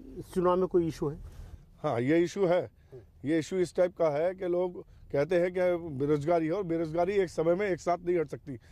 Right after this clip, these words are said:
Speaker 2: लेकिन मैं इतना जरूर कह सकता हूँ आपके साथ में कि जितनी बेरोजगारी, अ, मिटाने का काम भारतीय जनता पार्टी कर रही है वो किसी ने नहीं किया। आप देख रहे हैं कि पाँच लाख नौकरियां उत्तर प्रदेश के अंदर दी गई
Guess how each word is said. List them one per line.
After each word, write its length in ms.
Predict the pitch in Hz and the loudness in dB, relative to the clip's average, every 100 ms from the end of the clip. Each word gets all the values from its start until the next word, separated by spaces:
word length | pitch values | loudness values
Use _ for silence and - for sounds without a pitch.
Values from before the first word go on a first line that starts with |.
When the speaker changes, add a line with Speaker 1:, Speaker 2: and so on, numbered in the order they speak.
| - - | -20 -4
Speaker 2:
लेकिन 280 | 147 185 233 | -2 0 0
मैं 100 | 220 | 0
इतना 200 | 190 220 | 0 0
जरूर 200 | 196 202 | 0 2
कह 120 | 190 | 0
सकता 260 | 160 147 165 | 0 0 0
हूँ 120 | 156 | 0
आपके 160 | 143 151 | 0 -2
साथ 160 | 147 | -2
में 200 | 151 202 - - - - | -2 -4 -6 -14 -12 -2
कि 120 | 156 | -2
जितनी 420 | 139 156 - 220 | 0 -4 -2 0
बेरोजगारी, 600 | 208 196 185 175 185 208 | 2 2 0 2 2 2
अ, 100 | 233 - - _ 156 | -2 -14 -20 _ -6
मिटाने 480 | 156 156 170 185 | -2 0 0 0
का 100 | 220 | -2
काम 240 | 202 190 196 | -2 -2 0
भारतीय 280 | 170 170 180 | -2 -2 -4
जनता 140 | 180 | -4
पार्टी 280 | 180 170 165 | -2 -2 0
कर 160 | 175 | -2
रही 160 | 156 156 | 0 0
है 160 | 180 226 | 0 -2
वो 140 | 160 | -6
किसी 260 | 160 165 185 | -4 0 0
ने 100 | 185 | 0
नहीं 160 | 170 | -2
किया। 240 | 147 143 117 - - - | -2 -2 -4 -12 -10 0
आप 120 | 147 | 0
देख 160 | 170 180 | 0 -2
रहे 100 | 202 | -2
हैं 80 | 202 | -4
कि 40 | |
पाँच 320 | 180 185 180 | -2 0 0
लाख 200 | 185 190 | -2 -2
नौकरियां 540 | 175 170 170 165 190 190 | -2 -2 -4 -2 -2 0
उत्तर 200 | - 175 | -2 -4
प्रदेश 300 | 170 185 175 | 0 0 0
के 80 | |
अंदर 200 | 180 180 | -4 -2
दी 140 | 165 165 | -2 0
गई 200 | 185 | -2